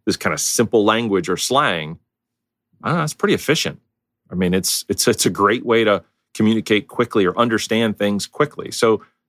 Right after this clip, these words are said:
there, there's an advantage. Now, the tough part of any kind of, you know, internal language or slang or jargon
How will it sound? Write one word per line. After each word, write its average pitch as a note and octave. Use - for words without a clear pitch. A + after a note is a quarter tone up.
there, F#3
there's F#3
an F3+
advantage. A2+
Now, A2
the G#2
tough -
part G#2
of F#2+
any G2
kind F#2+
of, F2+
you F#2
know, E2
internal F#2+
language F2+
or D#2
slang F#2
or D#2
jargon F#2